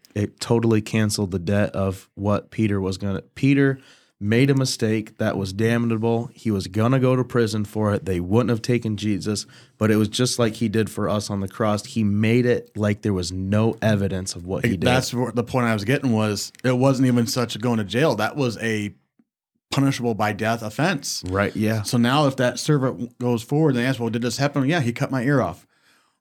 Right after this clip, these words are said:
Speaker 2: There's no evidence. It doesn't exist anymore. And just like with going to the cross, same thing. So you might have been <laughs> listening to one of the same guys I was
Speaker 1: Yeah.
Speaker 2: today, just like it just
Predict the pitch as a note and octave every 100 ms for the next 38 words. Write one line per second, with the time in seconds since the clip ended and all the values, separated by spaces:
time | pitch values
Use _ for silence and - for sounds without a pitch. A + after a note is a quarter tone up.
0 | _ _ A#2+ A2 A#2+ A#2+ A#2+ A#2+ C#3 C#3
1 | G2+ A#2 A2+ G2 A#2 B2+ G#2+ G2 F2 F2+
2 | F2+ G2+ G#2 G2+ G#2 G#2 - _ _ _
3 | - A2 A2 A2 B2 B2 A2+ A2+ G#2+ B2
4 | A#2+ G#2+ A#2 C3+ C3 A#2+ B2+ B2 C3 A#2+
5 | B2 A#2 B2 A#2+ A#2 A#2 G#2+ A2 G#2 C#3
6 | C3+ G#2+ G2+ G2 F#2 - - - _ -
7 | A2+ B2+ C3 A2 A2+ G#2 G#2+ - A2+ -
8 | -